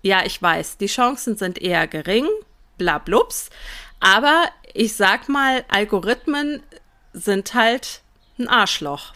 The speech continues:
ja. Also wenn der Algorithmus nicht mehr will, wie es bisher war, dann kann es eben sein, wie es auch bei Facebook mal war, dass die Reichweite in den Keller geht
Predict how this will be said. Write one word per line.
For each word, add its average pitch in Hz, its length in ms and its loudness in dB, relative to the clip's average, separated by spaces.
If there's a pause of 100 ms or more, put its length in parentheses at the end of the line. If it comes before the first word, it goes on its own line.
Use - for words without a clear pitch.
(100)
ja. 175 280 2
Also 202 280 -2
wenn 208 160 2
der 254 160 2
Algorithmus 220 800 -2 (380)
nicht 233 240 0
mehr 208 240 0
will, 277 320 2
wie 233 340 0
es - 220 -4
bisher 208 560 0
war, 247 260 4 (420)
dann 214 180 2
kann 247 220 0
es 285 140 -8
eben 208 240 2
sein, 214 400 0
wie 214 120 -2
es 214 120 -6
auch 180 140 -2
bei 170 160 0
Facebook 247 520 -4
mal 185 360 0
war, 175 340 2 (360)
dass 240 220 2
die 285 120 -2
Reichweite 214 720 0
in 233 260 0
den 247 160 0
Keller 294 480 2
geht 160 540 -4